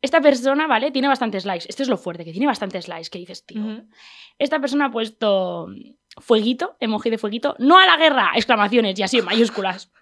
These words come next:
Speaker 2: <laughs> "No a la guerra".
Speaker 1: "Esta cuenta está en contra de cualquier decisión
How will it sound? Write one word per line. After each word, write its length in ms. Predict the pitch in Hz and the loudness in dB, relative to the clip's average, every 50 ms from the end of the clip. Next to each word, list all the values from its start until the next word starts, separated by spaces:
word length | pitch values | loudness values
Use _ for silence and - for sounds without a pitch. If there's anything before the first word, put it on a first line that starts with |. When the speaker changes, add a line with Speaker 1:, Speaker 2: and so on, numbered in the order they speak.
| _ - - | _ -20 -20
Speaker 2:
<laughs> 240 | - - - - - | -20 -20 -20 -14 -10
"No 160 | 262 247 285 | -4 0 2
a 60 | 302 | 2
la 120 | 302 311 269 | 4 2 2
guerra". 440 | 240 214 220 214 180 160 208 208 - | 2 0 -2 -2 -4 -4 -6 -2 0
Speaker 1:
"Esta 320 | - 349 - - 339 311 | 0 2 4 4 4 4
cuenta 400 | 262 311 339 349 359 330 381 359 | 4 4 2 4 4 4 2 2
está 240 | - 294 285 - 311 | 2 2 2 4 4
en 100 | 302 285 | 4 4
contra 380 | - 320 330 311 330 339 311 - | 4 4 4 4 4 2 0 0
de 160 | 233 262 233 | -2 -2 2
cualquier 380 | 254 233 240 226 302 349 330 | 2 2 2 2 0 0 2
decisión 560 | 285 277 262 254 233 - - 294 320 339 381 | 0 0 0 -2 -2 -2 0 2 2 2 0